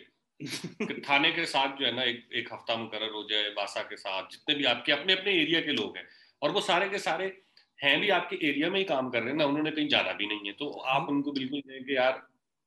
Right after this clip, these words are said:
Speaker 2: हमारे साथ रहते हो, हमारे साथ हमारे तरीके से रहो, ये हिसाब किताब मुकाओ।
Speaker 3: भाई,
Speaker 2: और हर थाना
Speaker 3: community
Speaker 2: अपना
Speaker 3: policing,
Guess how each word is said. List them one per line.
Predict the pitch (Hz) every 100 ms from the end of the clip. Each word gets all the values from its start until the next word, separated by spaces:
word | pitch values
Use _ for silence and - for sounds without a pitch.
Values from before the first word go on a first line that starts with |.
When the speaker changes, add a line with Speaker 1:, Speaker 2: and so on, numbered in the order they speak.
| 123
Speaker 2:
हमारे | 107 104
साथ | 127 120
रहते | 101 - - 107
हो, | 107 113 120
हमारे | 120 156
साथ | 170 156
हमारे | 147 143
तरीके | 151 147 139 123
से | -
रहो, | 123 117 113
ये | 120
हिसाब | 120 95
किताब | - - 95
मुकाओ। | 95 - - _ _ -
Speaker 3:
भाई, | 143 185
Speaker 2:
और | -
हर | -
थाना | 170
Speaker 3:
community | 175 190 -
Speaker 2:
अपना | 202
Speaker 3:
policing, | 180 143 139 127